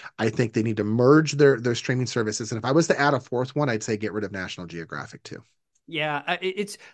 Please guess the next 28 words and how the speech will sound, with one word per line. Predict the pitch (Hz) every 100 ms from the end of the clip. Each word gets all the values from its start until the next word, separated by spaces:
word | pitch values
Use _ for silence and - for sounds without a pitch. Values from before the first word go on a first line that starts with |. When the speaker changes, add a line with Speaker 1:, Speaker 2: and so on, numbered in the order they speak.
| -
Speaker 2:
there's | 220 233
just | 277
these | 277 262
fringe | - 190 202 226 226 - -
things | 180 165 151
that | 156
I'm | 170 165
like, | 160 160
"What's, | 208 -
what's | 196 220
the | -
plan? | - 190 180
Like, | 180 180
this | 196 226
isn't | 202 180
gonna | 196
explode. | 156 - - 151 175 143 107 139
What's | 147 185 -
the | -
Speaker 1:
No. |
Speaker 2:
plan | - 175 180 165
here?" | 131 113 101 - _ - - -
Speaker 1:
I | 147
think, | 160 196 - 160
I |
Speaker 2:
Um, | 170
Speaker 1:
think | 233 180
Marvel, | 170 170 185 196 196 202 -